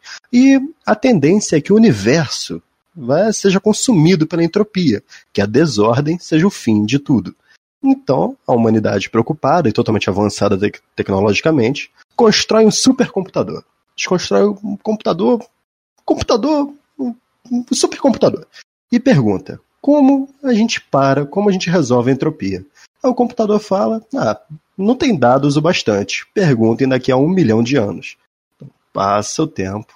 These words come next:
a humanidade mais avançada ainda vai e pergunta: como paramos a entropia? Computador, ainda não tenho dados o bastante, por favor, pergunte daqui a um milhão de anos. E isso vai por muito, muito tempo. Até que chega o ponto que não é mais a humanidade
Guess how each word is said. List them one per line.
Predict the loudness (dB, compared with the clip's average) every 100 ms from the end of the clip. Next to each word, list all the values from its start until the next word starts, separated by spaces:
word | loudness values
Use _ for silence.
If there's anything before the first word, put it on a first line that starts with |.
| _
a | -2
humanidade | 0 0 0 -4 -6
mais | -4 -2 0
avançada | 0 0 -2 -2 -2 0
ainda | 0 -2 -4 -8 _ _ _ _
vai | -2 0
e | 0
pergunta: | 0 0 -2 -6 -12 -14 _
como | 0 2 2
paramos | 0 0 2 2 0 -2
a |
entropia? | -4 -6 -10 -6 -6 -6 -10 _ _ _ _ _ _
Computador, | -2 0 -2 -4 -8 -14 -8
ainda | -4 0
não | 0
tenho | 0 -2
dados | -2 -2 0 -2 -2
o |
bastante, | -2 -2 -2 0 0 -2 -8
por | -6
favor, | -2 0 0 0
pergunte | 0 0 0
daqui | -4 -4
a | -2
um | 0
milhão | 2 2 2
de | 2
anos. | -2 -4 -6
E | 0 2
isso | 2 0 -6
vai | -2 0 0
por | -2 _ -4
muito, | 0 4 4 4 -2 -10
muito | -2 4 4 4 -2
tempo. | -10 -10 -10 _ -18 -8
Até | -6 -2 -2
que | 0
chega | 2 2
o | 0
ponto | 2 0 0 0
que |
não | 2
é | 4
mais | 4 2 2 2
a |
humanidade | 2 2 2 2 2 2 0 -4